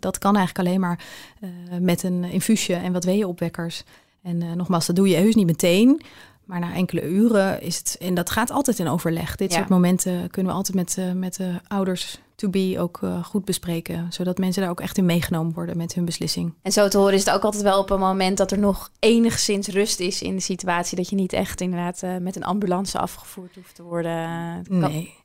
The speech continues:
Speaker 1: Het, het, dat kan altijd gebeuren, maar inderdaad, de kan-, de keren dat ik met iemand vanuit een thuissituatie toch in het ziekenhuis, eh, beland,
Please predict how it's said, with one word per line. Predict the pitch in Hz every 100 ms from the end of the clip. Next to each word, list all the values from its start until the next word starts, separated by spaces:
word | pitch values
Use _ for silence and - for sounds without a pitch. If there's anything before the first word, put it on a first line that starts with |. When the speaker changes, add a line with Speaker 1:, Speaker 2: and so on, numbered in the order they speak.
| -
Speaker 1:
Het, | 220 -
het, | 240 226
dat | 214
kan | - 233 -
altijd | 220 247 208 190
gebeuren, | 180 180 202 196
maar | 180 170
inderdaad, | - 208 196 165 165 175
de |
kan-, | 180 214 180
de | 190 -
keren | - 240 226
dat | 202 214 -
ik | 202 - -
met | 202 185
iemand | 220 190 190
vanuit | - 180 170
een | 180
thuissituatie | 190 196 - 190 180 165 175 - 180
toch | 208 196
in |
het | 180
ziekenhuis, | 233 233 214 220 220 -
eh, | 196 185 185
beland, | 190 190 190 196